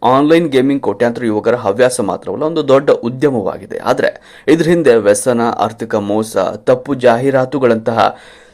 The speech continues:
ಸಮಸ್ಯೆಗಳು ಕೂಡ ದಿನದಿಂದ ದಿನಕ್ಕೆ ಹೆಚ್ಚುತ್ತಾ ಇವೆ. ಈ ಹಿನ್ನೆಲೆಯಲ್ಲಿ ಸರ್ಕಾರವು Promotion and Regulation of Online Gaming Bill ಎರಡ್ ಸಾವಿರದ ಇಪ್ಪತ್ತೈದು, ಇದನ್ನ,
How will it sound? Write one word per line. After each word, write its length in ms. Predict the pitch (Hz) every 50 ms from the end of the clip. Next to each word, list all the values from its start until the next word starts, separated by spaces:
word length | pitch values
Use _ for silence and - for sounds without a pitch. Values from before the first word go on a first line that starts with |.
| _ - -
ಸಮಸ್ಯೆಗಳು 520 | - 113 127 151 156 156 160 135 131 120 117
ಕೂಡ 140 | 123 135
ದಿನದಿಂದ 460 | 143 120 120 113 113 113 117 120 113 110
ದಿನಕ್ಕೆ 340 | 104 107 104 107 - 131
ಹೆಚ್ಚುತ್ತಾ 340 | 110 95 - - - 95 90
ಇವೆ. 260 | 98 - - - - -
ಈ 40 | 110
ಹಿನ್ನೆಲೆಯಲ್ಲಿ 500 | 131 139 143 147 143 147 147 151 147 131
ಸರ್ಕಾರವು 720 | - - 113 101 113 - 135 135 147 151 127 107 - - - - - - _ _ _ -
Promotion 480 | 135 139 151 156 156 - - 165 160
and 500 | - - - 104 113 113 117 117 - -
Regulation 640 | - 107 107 110 110 123 123 127 123 123 - 135 120
of 260 | - - 104 110 113 110 - - - 110 117
Online 360 | 247 262 127 135 131 127 113
Gaming 400 | 110 113 110 110 113 113 113 104 101 107
Bill 220 | 120 113 98 - -
ಎರಡ್ 140 | 110 101 -
ಸಾವಿರದ 200 | - 113 107 110
ಇಪ್ಪತ್ತೈದು, 680 | 98 - - 110 110 - 123 120 127 123 143 143 - - - - - - - _ -
ಇದನ್ನ, 220 | 107 110 110 107